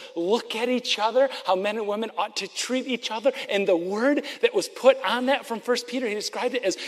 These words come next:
as respect. And some of you are going,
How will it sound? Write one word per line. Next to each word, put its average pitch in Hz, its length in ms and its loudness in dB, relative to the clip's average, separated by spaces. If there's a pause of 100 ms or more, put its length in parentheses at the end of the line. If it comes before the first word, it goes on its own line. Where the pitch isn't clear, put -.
as 170 160 -4 (100)
respect. - 1040 -4 (300)
And 202 100 -8
some 269 280 4
of 240 100 2
you 254 140 6
are 226 100 2
going, 220 180 0